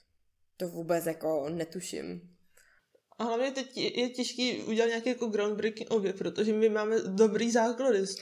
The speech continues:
Speaker 2: právě těch algoritmů
Speaker 1: Právě,
Speaker 2: a jen
Speaker 1: no.
Speaker 2: to upravujeme a vylepšujeme, mi přijde.
Speaker 1: Hmm.
Speaker 2: Že tam vlastně něco jako úplně novýho vymyslet už vlastně je hodně těžký.
Speaker 1: Hmm.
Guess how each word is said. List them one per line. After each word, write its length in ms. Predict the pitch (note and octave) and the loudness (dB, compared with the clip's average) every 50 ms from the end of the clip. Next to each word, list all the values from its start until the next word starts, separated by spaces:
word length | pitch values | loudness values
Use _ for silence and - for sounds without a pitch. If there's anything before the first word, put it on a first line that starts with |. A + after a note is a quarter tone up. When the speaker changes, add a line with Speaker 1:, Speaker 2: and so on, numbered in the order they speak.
| - - | -4 0
Speaker 2:
právě 220 | G#3+ G#3+ G3+ G3+ | 2 2 2 2
těch 160 | - A3+ A3 - | -2 -4 -2 2
algoritmů 440 | A3+ A3+ G#3+ A#3+ B3 A3 A3 G#3+ G#3 | 2 2 6 6 6 6 6 4 4
Speaker 1:
Právě, 320 | F#3+ F#3 F#3+ A3 E3 D3+ - | 2 2 2 2 0 2 4
Speaker 2:
a 100 | G3+ G#3 | 6 6
jen 160 | A3+ A#3 A3+ | 6 6 6
Speaker 1:
no. 60 | G3 | 2
Speaker 2:
to 100 | A#3 - | -2 -2
upravujeme 960 | - A#3 - - A#3 A#3 A3+ A3 G#3+ A3 A3 G#3+ G#3+ G#3+ G#3 G#3 G#3+ G#3+ - | -4 -4 -2 4 6 6 6 6 6 6 4 6 6 2 0 0 0 -2 -2
a 100 | - G3+ | -2 0
vylepšujeme, 800 | G3+ A3 A#3 B3+ C#4 C#4 - - - F#3+ F3+ F3+ F3 F3 F3+ F3 | 2 2 2 2 2 -2 -6 -10 -6 -4 -4 -2 -2 -4 -6 -6
mi 100 | F3+ F3+ | -8 -8
přijde. 380 | F3+ - - F#3+ F3+ F3 - - - - | -10 -12 -12 -10 -8 -8 -8 -10 -8 -10
Speaker 1:
Hmm. 160 | F3+ F3+ F#3 F#3 F#3 - - - - - - - _ _ _ _ - | -10 -10 -10 -12 -16 -20 -20 -20 -20 -20 -20 -20 _ _ _ _ -10
Speaker 2:
Že 180 | G#3 G#3 G#3 | -4 -4 -2
tam 200 | G#3 A3 A3 A3 | -2 -2 -2 0
vlastně 440 | G#3+ G#3+ G#3+ G#3+ G#3+ A3 A3 A3 A3 | 0 -2 -2 -2 -2 0 0 0 0
něco 280 | G#3+ G#3+ G#3 G#3 A3+ G#3+ | 0 -4 -4 -2 -2 -2
jako 360 | G#3+ G#3+ A3 G#3+ - - - - _ - | 0 0 0 0 0 -2 -10 -18 _ 0
úplně 540 | C#4+ C#4 C4 - - A#3+ A3+ A3+ G#3+ A3 A3 | 2 2 2 0 0 2 2 4 4 4 4
novýho 400 | A3+ A3+ A3 - G#3+ G3+ A3 G#3+ | 4 2 2 0 -2 -2 -2 0
vymyslet 680 | F#3+ G#3+ G3+ G3 F#3+ F#3+ F#3+ - - F3 - - - - - - - - - _ _ - | 2 2 2 2 0 -2 -4 -6 -6 -6 -6 -6 -8 -10 -14 -20 -20 -20 -20 _ _ -12
už 140 | A3 G#3+ G#3 | -12 -10 -6
vlastně 540 | G3+ G#3 G#3 G#3 G#3 - - - - G#3 A3 | -2 -2 -2 -2 -4 -8 -8 -8 -4 4 4
je 120 | A3+ A3+ | 6 6
hodně 260 | B3 B3 A3+ B3 C#4+ | 6 4 2 2 -2
těžký. 580 | B3+ - A#3+ A#3 - - - - - - - B3 | 0 0 -2 -2 -2 -6 -8 -12 -14 -12 -10 -8
Speaker 1:
Hmm. 180 | G3 F#3+ F#3 | -8 -8 -10